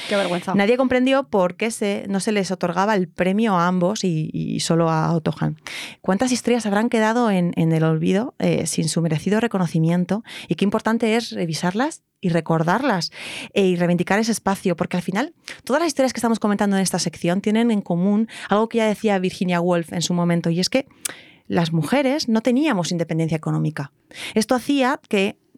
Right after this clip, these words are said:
Speaker 2: como no recibíamos remuneración económica, teníamos que depender de, de, de, de nuestros padres, de nuestros maridos, de nuestros colegas de profesión masculinos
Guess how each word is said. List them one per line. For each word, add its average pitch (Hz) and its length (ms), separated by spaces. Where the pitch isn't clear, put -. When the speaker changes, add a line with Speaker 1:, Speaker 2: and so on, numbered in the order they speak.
Speaker 2:
como 165 200
no 202 100
recibíamos 240 460
remuneración 233 420
económica, 240 380
teníamos 214 280
que 254 100
depender 240 520
de, 170 540
de, 160 220
de, 156 240
de 156 160
nuestros 156 480
padres, 285 500
de 185 140
nuestros 160 320
maridos, 214 500
de 185 140
nuestros 170 260
colegas 220 440
de 233 100
profesión 226 340
masculinos 226 680